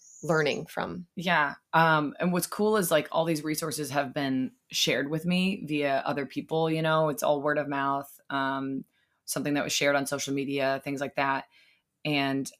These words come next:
Speaker 2: I'm a pretty stubborn person, <laughs> typically. Like, I don't really like taking advice from other people, which is not a very good quality. But, um, th-, it's been a season of life where I know that I know little to nothing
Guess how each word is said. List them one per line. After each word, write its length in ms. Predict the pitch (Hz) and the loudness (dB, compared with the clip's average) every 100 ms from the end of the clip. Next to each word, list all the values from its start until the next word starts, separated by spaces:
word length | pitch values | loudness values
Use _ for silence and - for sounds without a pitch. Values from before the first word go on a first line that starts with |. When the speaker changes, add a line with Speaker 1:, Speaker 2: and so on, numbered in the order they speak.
| - | 2
Speaker 2:
I'm 320 | 156 165 160 | 2 2 -4
a 40 | - | -4
pretty 180 | 170 | -2
stubborn 500 | 151 - 147 143 143 | 0 2 2 2 0
person, 600 | 139 143 143 156 165 170 - | 0 -2 0 -2 -2 -4 -6
<laughs> 40 | |
typically. 460 | - - - 190 180 | -8 -8 -2 0 2
Like, 140 | 160 | 0
I 60 | 151 | 0
don't 100 | 147 | 0
really 140 | 156 | -2
like 240 | 151 143 | 0 -2
taking 280 | 147 147 147 | -2 -4 -2
advice 360 | 147 139 147 151 | -2 0 0 0
from 120 | 165 | 0
other 140 | 160 | 0
people, 340 | 156 165 175 180 | 0 -2 0 0
which 160 | 151 | -2
is 200 | 147 131 - - - - | -4 -8 -10 -16 -14 -2
not 180 | 165 160 | 2 2
a 60 | |
very 140 | 135 123 | 0 -4
good 160 | 131 | -6
quality. 440 | - - - - - - - | -6 -6 -4 -8 -12 -16 -12
But, 340 | 151 202 170 - - _ - | 4 8 8 4 -4 _ 0
um, 520 | 165 156 147 147 139 - 147 156 | 4 6 4 0 -4 -8 -10 -12
th-, 120 | - - | -8 -2
it's 200 | 165 - | -2 -4
been 240 | - 170 | -4 -2
a 40 | 165 | 0
season 240 | 180 160 | 2 2
of 80 | 156 | 2
life 200 | 156 156 | 2 0
where 160 | 160 151 | 0 2
I 140 | 160 | 2
know 280 | 160 156 165 | 2 2 2
that 100 | 147 | 2
I 200 | 147 143 | 0 0
know 360 | 139 143 131 - - - - 135 131 | -2 -4 -6 -10 -18 -20 -14 -14 -10
little 320 | - 156 156 143 | -2 2 2 0
to 100 | 151 | -2
nothing 460 | 143 - 131 135 | -4 -4 -6 -8